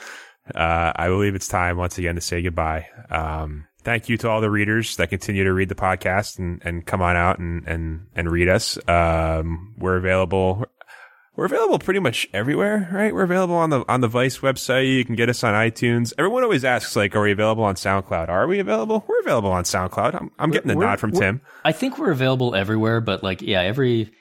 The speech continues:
Speaker 2: every week somebody's like, "When are you guys gonna be out on the Zibulette Blitz
Speaker 1: Yeah, yeah. <laughs>
Speaker 2: flop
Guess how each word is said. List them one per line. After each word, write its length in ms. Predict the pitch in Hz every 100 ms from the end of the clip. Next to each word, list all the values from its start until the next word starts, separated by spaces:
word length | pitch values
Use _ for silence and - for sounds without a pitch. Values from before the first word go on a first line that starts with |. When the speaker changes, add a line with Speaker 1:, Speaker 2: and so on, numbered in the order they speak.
| _ _ -
Speaker 2:
every 220 | 143 160
week 240 | 135 123
somebody's 460 | - 107 107 104 98
like, 260 | 101 95
"When 140 | 143 180
are 20 |
you 80 | 185
guys 240 | 175 160
gonna 200 | - 156
be 180 | 143 151
out 80 | 147
on 140 | 143
the 180 | 139 139
Zibulette 500 | 127 170 175 147 127 _ _ -
Blitz 260 | 151 151 151
Speaker 1:
Yeah, 380 | 151 113 92 117
yeah. 160 | 160 147
<laughs> 280 | - - 508
Speaker 2:
flop 360 | 143 123 -